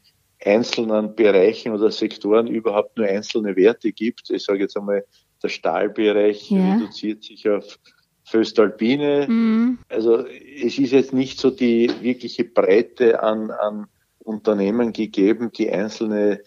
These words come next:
Speaker 2: Mhm.
Speaker 1: Sektoren, äh, ausmachen. Aber wahrscheinlich sind doch jetzt einmal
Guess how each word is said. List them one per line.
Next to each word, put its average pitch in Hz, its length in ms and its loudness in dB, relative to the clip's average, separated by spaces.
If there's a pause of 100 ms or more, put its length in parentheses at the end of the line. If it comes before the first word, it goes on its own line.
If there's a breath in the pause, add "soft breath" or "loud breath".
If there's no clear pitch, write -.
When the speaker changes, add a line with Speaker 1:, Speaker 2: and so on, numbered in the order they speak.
(240 soft breath)
Speaker 2:
Mhm. 233 280 6
Speaker 1:
Sektoren, 117 580 2
äh, - 20 -10
ausmachen. 123 1160 0 (160)
Aber 113 760 2
wahrscheinlich 117 600 -4
sind 127 260 -6 (280)
doch - 400 0 (880)
jetzt 110 320 0
einmal 110 340 0